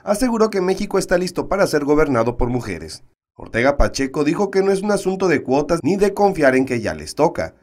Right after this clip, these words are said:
Añadió que las mujeres están obligadas a profesionalizarse a través de la capacitación para desempeñar con eficiencia los cargos que vayan conquistando.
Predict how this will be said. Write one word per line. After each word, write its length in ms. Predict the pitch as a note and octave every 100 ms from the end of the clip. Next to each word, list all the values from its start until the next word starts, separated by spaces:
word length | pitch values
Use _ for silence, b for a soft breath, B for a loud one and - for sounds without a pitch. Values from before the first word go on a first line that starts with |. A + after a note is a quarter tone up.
| b
Añadió 380 | G#2 G2 F2+ G2
que 100 | C3
las 140 | D3+ E3
mujeres 360 | F3 F3+ F3+
están 280 | E3+ G3 G#3
obligadas 480 | F#3+ E3+ E3 E3 D#3
a 80 | C#3
profesionalizarse 960 | C3 A#2 G#2 G2+ F#2 F2+ D#3+ D#3 D#3
a 140 | - A3+
través 320 | G3 D#3 D#3
de 80 | C#3+
la 100 | G#2+
capacitación 840 | F2+ - F2+ F#2+ F#2+ B2+ E3+ E3 -
para 200 | G3+ G#3
desempeñar 600 | G3 G#3 G3+ D#3 C#3 C#3
con 160 | C3
eficiencia 640 | G#2+ F#2+ - D#3+ F3 D3+
los 160 | E3 F3
cargos 380 | C3+ B2 C3 A#2+
que 120 | D3
vayan 320 | B2+ G#2 G#2
conquistando. 760 | G#2+ A2 B2 A2 E2 D2+ C#2 -